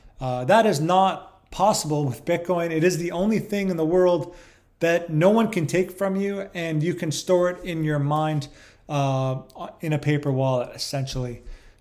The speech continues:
Uh, anyways, back to the article here. "In June, this cryptocurrency market capitulation, yep, plummeted below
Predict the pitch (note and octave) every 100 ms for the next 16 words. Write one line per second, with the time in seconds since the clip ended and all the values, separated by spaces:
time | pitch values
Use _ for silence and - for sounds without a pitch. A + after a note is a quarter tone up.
0 | _ C#3 C3+ G#3+ G#3 F#3+ G3+ G3 F#3 F3+
1 | F3+ F3+ D3+ F3 A3 A#3 E3 F#3 F3+ F3+
2 | F#3 F#3 F3+ F3 E3+ D#3 F3 E3+ F3+ F3
3 | C#3 D#3+ D#3 D#3 D3 E3+ F3+ F3 F#3+ G3+
4 | G#3+ A#3 B3 G3+ - _ _ _ _ _
5 | _ C#3+ D#3+ - E3+ F#3 G3+ D3+ D#3+ E3+
6 | F3+ D#3+ C3